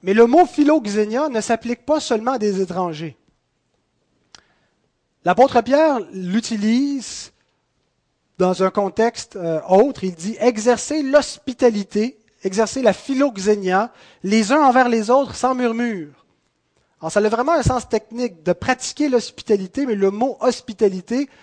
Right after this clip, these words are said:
philoxénia, c'est le mot amour des étrangers. Et donc, quand nous pratiquons l'hospitalité, nous ne sommes pas des étrangers mutuellement. Alors, quand je, je reçois Réal chez nous, je reçois pas un étranger, je reçois mon beau-père,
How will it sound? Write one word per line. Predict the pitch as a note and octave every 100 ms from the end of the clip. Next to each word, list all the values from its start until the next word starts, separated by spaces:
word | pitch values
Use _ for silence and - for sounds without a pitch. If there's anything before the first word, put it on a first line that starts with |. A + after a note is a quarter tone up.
| _ _ _
philoxénia, | - C4 C4 B3+ G3 G3 G#3 C4+
c'est | - G#3+
le | G3+
mot | G#3+ A#3
amour | G#3+ A3+ C4 C#4+
des | A3 G3
étrangers. | G3+ F#3 E3+ D3 C#3 _ _ _ _ _ _ _ _ _ _ _ _ _ _ _ _ _ _ _
Et | E3+ F#3 - _
donc, | F#3 F#3+ -
quand | A#3
nous | A#3+ G#3+
pratiquons | - G3+ A3+ - D4
l'hospitalité, | A#3+ G#3+ - A3+ G3+ F#3 C4
nous | A3+
ne | G3
sommes | G#3+ G3
pas | A3
des | G3 F3+
étrangers | F#3 F#3 F3 E3 G#3+
mutuellement. | F#3+ - F3 E3 F#3+ B3
Alors, | G3 -
quand | G#3 G3+
je, | E3+ D#3+ E3+ D#3+
je | E3
reçois | - G#3 G#3+
Réal | F3+ F3 G3+ G3
chez | F3+ E3+
nous, | A3
je | F3+
reçois | E3 F3+ E3+
pas | G3+ G3+
un | F3+
étranger, | F3 F3 E3 E3+ C4
je |
reçois | F#3 G3 G3
mon | F3
beau-père, | E3+ D#3 F#3